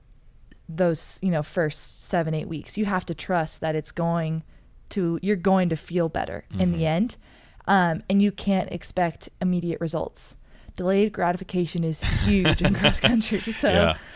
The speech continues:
Speaker 1: I would say that right now it's, uh, heads are down,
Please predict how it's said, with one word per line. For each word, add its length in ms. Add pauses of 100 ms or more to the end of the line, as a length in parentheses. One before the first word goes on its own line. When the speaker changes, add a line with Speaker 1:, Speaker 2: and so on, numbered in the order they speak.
(260)
Speaker 1:
I 160
would 140
say 380
that 300
right 180
now 320
it's, 320 (180)
uh, 320
heads 360
are 80
down, 560